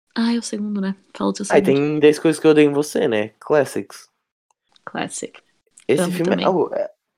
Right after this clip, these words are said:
Speaker 2: ai, esse filme eu vi. E assim, o final, nossa, eu saí destru-, esse filme eu saí destruído. Que, eh,
Speaker 1: Uhum.
Speaker 2: não sei...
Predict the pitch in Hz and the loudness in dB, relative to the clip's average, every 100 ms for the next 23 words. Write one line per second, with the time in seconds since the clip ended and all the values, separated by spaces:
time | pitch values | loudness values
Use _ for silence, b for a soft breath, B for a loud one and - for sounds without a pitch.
0 | _ - 185 156 - 175 196 180 107 98 | _ 2 4 2 -4 -2 0 0 -2 -12
1 | 110 B B B B B B 156 170 170 | -12 B B B B B B 0 0 0
2 | - - 165 - 269 147 101 110 147 117 | -6 -4 -4 -2 -4 2 4 6 4 2
3 | _ _ - 185 170 185 - 170 196 180 | _ _ -8 2 4 2 0 -2 -2 -4
4 | 165 170 - 175 226 226 226 220 190 160 | -4 -4 4 4 4 0 -8 -2 -2 -2
5 | 196 - 247 156 123 123 - B B B | -6 -2 0 0 0 -4 -4 B B B
6 | B B - 190 - - - 196 202 196 | B B -4 -2 -2 -4 -2 2 2 2
7 | - | -4